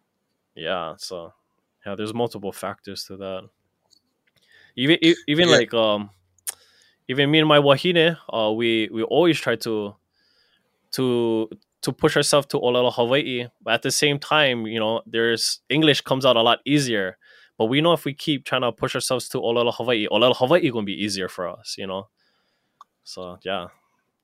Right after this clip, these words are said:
Speaker 1: all kinds of stuff.
Speaker 2: Nice. Yeah. So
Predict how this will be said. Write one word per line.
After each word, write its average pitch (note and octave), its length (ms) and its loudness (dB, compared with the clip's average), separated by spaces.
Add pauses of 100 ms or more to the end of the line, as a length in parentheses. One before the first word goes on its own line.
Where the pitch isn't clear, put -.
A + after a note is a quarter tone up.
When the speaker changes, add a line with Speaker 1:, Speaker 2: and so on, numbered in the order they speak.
(120)
Speaker 1:
all G#2+ 100 -8
kinds F#2+ 220 -12
of F2+ 260 -14
stuff. - 120 -20 (1300)
Speaker 2:
Nice. A#2+ 680 0 (540)
Yeah. D3 180 10
So C3 340 6